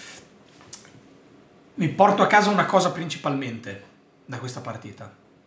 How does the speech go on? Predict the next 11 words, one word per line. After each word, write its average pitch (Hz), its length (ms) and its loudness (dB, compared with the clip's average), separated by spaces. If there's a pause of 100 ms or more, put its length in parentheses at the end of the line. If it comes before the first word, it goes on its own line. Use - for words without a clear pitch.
(280)
clean 143 220 -4
sheet. - 320 -10 (920)
Non 135 140 -6
abbiamo 139 280 -4
preso 123 240 -10
gol. 107 180 -12 (680)
In 143 100 -6
Serie 170 280 0
A 196 60 6
prendevamo 147 480 0
gol 156 460 0